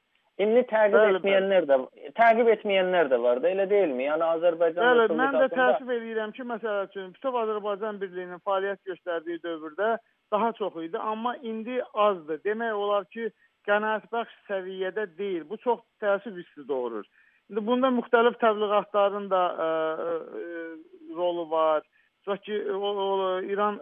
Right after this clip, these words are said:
Speaker 2: xüsusi xidmətinin də rolu var. E, daxildəki, belə deyək də, e,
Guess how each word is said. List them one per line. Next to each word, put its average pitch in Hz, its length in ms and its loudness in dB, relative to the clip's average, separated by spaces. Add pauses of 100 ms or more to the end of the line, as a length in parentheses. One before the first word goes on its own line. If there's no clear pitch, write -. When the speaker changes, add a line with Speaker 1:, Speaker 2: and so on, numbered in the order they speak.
(120)
Speaker 2:
xüsusi 185 460 -12
xidmətinin 175 520 -6
də 170 140 2
rolu 160 340 0
var. 147 300 0 (540)
E, - 140 -6 (300)
daxildəki, 214 580 2 (200)
belə 175 340 2
deyək 165 380 0
də, 175 140 2 (300)
e, 151 40 -6